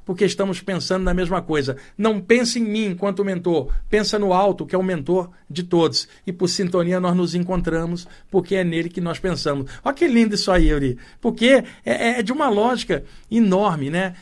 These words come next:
Mentores não estão aí pra te dar de bandeja uma saída do corpo se você não fizer nada. Não estão aí pra desenvolver sua mediunidade se você for irresponsável. Eles estão pra dar uma assistência,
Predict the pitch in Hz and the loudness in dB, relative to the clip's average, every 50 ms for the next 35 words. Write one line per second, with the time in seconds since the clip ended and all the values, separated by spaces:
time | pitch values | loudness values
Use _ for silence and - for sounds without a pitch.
0 | - - - 185 208 226 214 180 180 208 226 247 240 214 190 220 214 - - 240 | -16 -8 -2 0 0 2 0 0 2 2 2 2 2 2 0 0 0 2 2 2
1 | 240 214 190 208 202 - 208 196 - 202 170 196 190 175 190 175 185 208 185 175 | 2 2 2 0 0 -2 -2 -2 -2 0 2 2 2 2 0 0 0 0 2 4
2 | 170 185 185 160 170 175 175 170 - 180 170 170 156 160 139 135 135 202 220 214 | 4 2 2 2 0 -2 -2 -2 0 0 0 0 0 -2 -4 -2 0 0 0 0
3 | 214 - 220 196 - 226 220 208 180 226 202 185 208 202 185 180 185 185 180 180 | 0 -2 -4 -2 -2 0 -2 -2 -2 -2 0 0 0 0 0 0 0 0 0 0
4 | 185 175 - - - - - - - 214 233 220 180 - 240 254 247 226 226 226 | -2 -2 -4 -10 -18 -18 -12 -4 2 2 2 2 2 2 0 2 2 2 0 0
5 | 226 208 170 165 202 208 202 185 190 196 202 - 196 196 196 185 180 190 185 175 | -2 -2 0 0 2 2 2 2 2 0 0 0 0 0 0 0 0 0 0 2
6 | 185 190 185 - 185 180 175 - 175 180 196 185 156 139 175 175 - 226 202 175 | 2 0 0 -2 -4 -4 -2 -2 -2 0 0 0 2 0 -2 -2 0 -2 -2 0
7 | 185 - 185 185 180 175 180 180 175 - - - - - - 269 311 285 202 - | 0 0 0 0 0 0 -2 -4 -4 -8 -14 -20 -16 -6 -2 0 0 0 0 -4
8 | - - - 214 233 233 240 220 196 175 202 214 226 202 - - - _ _ _ | -4 -2 0 2 2 2 2 0 0 2 2 0 0 0 -6 -14 -20 _ _ _
9 | - 254 247 294 320 311 240 175 143 - - - 180 175 175 - - 143 131 - | -4 -2 0 0 2 2 2 0 0 -2 -4 0 0 0 0 0 -4 -6 -6 -2
10 | - 165 180 190 180 139 - - 123 110 | 0 2 2 2 2 0 -2 -4 -6 -8